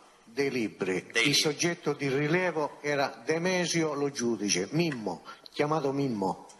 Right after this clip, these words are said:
Speaker 2: Mimmo.
Speaker 1: Questo qui, Mimmo.
Speaker 2: Sì.
Speaker 1: Eh, questa persona, ah, aveva fratelli che secondo me non erano legati alla criminalità.
Speaker 2: Mm.
Speaker 1: Ma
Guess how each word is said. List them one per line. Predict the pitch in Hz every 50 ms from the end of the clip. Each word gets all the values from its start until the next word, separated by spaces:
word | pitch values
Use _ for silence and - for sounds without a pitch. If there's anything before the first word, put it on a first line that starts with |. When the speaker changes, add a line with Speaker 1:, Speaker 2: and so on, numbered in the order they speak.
| - - -
Speaker 2:
Mimmo. | 117 120 113 101 - - - 78 78 - - - -
Speaker 1:
Questo | - 139 139 - - 160 151
qui, | - - 196 196 196 185 180 - - - - - - - _ _ -
Mimmo. | 139 151 135 101 92 85 80 73 - - -
Speaker 2:
Sì. | - - - 117 104 95 - - - - - - _ _ _ _ _ _ _ -
Speaker 1:
Eh, | 127 127 523 - - - - -
questa | - 165 156 - - 160
persona, | 147 175 165 - - 196 196 196 190 185 185 175 170 165 147 123 -
ah, | - 139 139 135 135 135 131 127 127 123 120 113 110 - - - - -
aveva | - 151 151 160 143 147 147 139
fratelli | - 147 151 147 131 151 151 151 147 151 143 143 135 - - - - - - - -
che | - 160 143
secondo | - - 233 196 165 160 160 165
me | 170 175 170
non | 156 156 156 151 156
erano | 156 143 139 135 127 120
legati | 120 123 123 131 131 127 110 117 113 - - -
alla | - 117 120 117 120 117 113 95 - - -
criminalità. | - 147 127 117 110 107 98 92 95 92 85 - 82 - - - - - - - - 107
Speaker 2:
Mm. | 107 95 - - - - - - - - - - - _ -
Speaker 1:
Ma | 131 147 147 131 -